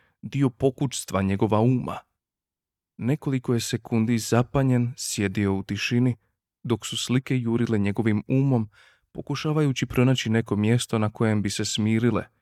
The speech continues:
i imale smisla. Jedan dio mozga govorio mu je da savršeno dobro zna što gleda i što ti oblici jesu. A drugi je dio vrlo razumno odbijao prihvatiti tu ideju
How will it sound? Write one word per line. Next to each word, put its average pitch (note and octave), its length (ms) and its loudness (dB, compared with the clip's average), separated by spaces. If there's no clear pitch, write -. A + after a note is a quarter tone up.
i B2 120 -10
imale G2 380 -2
smisla. - 580 -4
Jedan A2 360 0
dio G#2 200 2
mozga A#2+ 420 2
govorio B2+ 440 2
mu B2+ 160 4
je B2 60 4
da A#2 160 0
savršeno B2 640 0
dobro A#2+ 480 2
zna G#2 320 0
što - 300 -2
gleda B2 500 0
i - 80 -6
što - 260 -4
ti G#2+ 200 -6
oblici G2 520 -4
jesu. A2 360 0
A G2 120 -4
drugi B2+ 320 0
je B2 120 4
dio B2 360 2
vrlo G#2+ 260 2
razumno G2+ 560 0
odbijao G#2 500 -2
prihvatiti A2 580 -6
tu G#2+ 160 -6
ideju G2+ 420 0